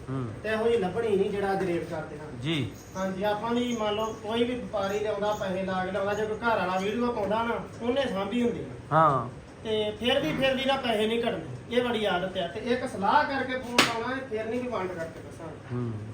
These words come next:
Speaker 2: ਡੰਗਰ ਪੈਸੇ ਨਾ ਮਿਲਣਾ। ਦਸ ਕਿਲੋ ਦੁੱਧ ਜੇ ਸੰਧੂ ਸਾਹਿਬ ਤੇ ਨੱਬੇ ਦੀ ਦੇ ਦਿੰਦੇ।
Speaker 1: ਨੱਬੇ ਦੀ?
Speaker 2: ਹਾਂਜੀ।
Speaker 1: ਉਹ ਚੋਂ?
Speaker 2: ਤੁਸੀਂ ਦੱਸੋ।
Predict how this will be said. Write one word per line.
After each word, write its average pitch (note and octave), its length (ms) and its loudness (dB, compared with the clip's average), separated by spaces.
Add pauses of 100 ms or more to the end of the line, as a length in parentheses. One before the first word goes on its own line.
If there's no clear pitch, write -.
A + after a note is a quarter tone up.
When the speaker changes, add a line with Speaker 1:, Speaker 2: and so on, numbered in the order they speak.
(220)
Speaker 2:
ਡੰਗਰ G#3 220 -2
ਪੈਸੇ G3 280 -2
ਨਾ F3+ 80 -2
ਮਿਲਣਾ। D3+ 300 -8 (600)
ਦਸ A#3+ 280 6
ਕਿਲੋ C#4 220 4
ਦੁੱਧ B3 240 2
ਜੇ D4 80 0
ਸੰਧੂ B3 320 -4
ਸਾਹਿਬ B3 220 0
ਤੇ B3+ 80 -6
ਨੱਬੇ G#3+ 280 -2
ਦੀ F3+ 80 -4
ਦੇ G3 80 -4
ਦਿੰਦੇ। D3+ 380 -8 (340)
Speaker 1:
ਨੱਬੇ C3 320 -2
ਦੀ? C#3 200 -2 (140)
Speaker 2:
ਹਾਂਜੀ। F3 500 -8
Speaker 1:
ਉਹ D#3+ 80 0
ਚੋਂ? D#3+ 300 0 (920)
Speaker 2:
ਤੁਸੀਂ F#3 180 -6
ਦੱਸੋ। E3+ 240 -10